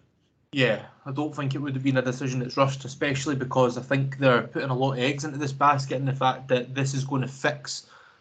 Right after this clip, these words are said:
some of those recruitment issues. You know, that's been probably the, the biggest news story, I guess,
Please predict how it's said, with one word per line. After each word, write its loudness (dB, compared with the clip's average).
some 2
of 6
those 6
recruitment 0
issues. 2
You 0
know, 0
that's 4
been -2
probably 0
the, -4
the -8
biggest -4
news 0
story, 2
I 4
guess, 0